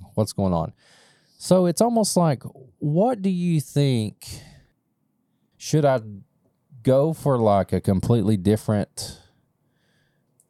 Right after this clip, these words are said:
like, venture and, like, maybe focus on, like, one brand or something? Then, you know, if there's something that comes up, you know, grab something here and there.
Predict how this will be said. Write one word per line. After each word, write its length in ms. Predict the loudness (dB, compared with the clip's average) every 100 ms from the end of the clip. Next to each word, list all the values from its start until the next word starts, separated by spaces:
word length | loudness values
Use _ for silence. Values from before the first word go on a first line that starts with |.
| -16 -4
like, 580 | 0 2 2 -2 -6
venture 720 | -14 -4 0 0 0 0 2 0
and, 140 | 2
like, 220 | 2 0 -2
maybe 440 | -2 0 0 -2 0
focus 400 | 0 0 0 0
on, 160 | 0
like, 200 | -2 -2
one 320 | -2 0 -2 -2
brand 600 | -2 0 -2 -2 -4 -4
or 60 |
something? 480 | -4 -4 -4 -4 -4
Then, 160 | -2 -2
you 80 | 0
know, 240 | 2 2
if 120 | 0
there's 180 | 0 0
something 300 | 0 0 -2
that 120 | -2
comes 300 | 0 -2 0
up, 260 | 2 2 0
you 100 | 0
know, 140 | 0
grab 260 | 0 0 0
something 280 | -4 -6 -4
here 200 | -2 0
and 140 | 0
there. 280 | 2 2